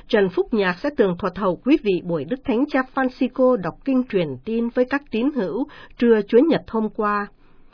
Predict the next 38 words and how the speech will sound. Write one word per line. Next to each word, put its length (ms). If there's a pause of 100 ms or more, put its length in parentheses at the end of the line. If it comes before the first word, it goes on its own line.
(340)
Tiếp 160
đến, 340 (240)
Mai 200
Anh 220
và 120
Linh 180
Tiến 260
Khải 300
sẽ 180
gửi 180
đến 220
quý 240
vị 100
một 220
sinh 260
hoạt 240
giáo 220
hội 420
với 160
cuộc 160
phỏng 280
vấn 260
cha 280
Jihad 440 (100)
Youssef 520 (460)
thuộc 180
Đan 240
viện 520 (100)
Deir 560 (120)
Mahmusa 1000 (320)
do 140
cha 200 (100)
Paulo 420
Dall'Oglio 720
thành 260
lập 200 (340)
về 140
ngày 200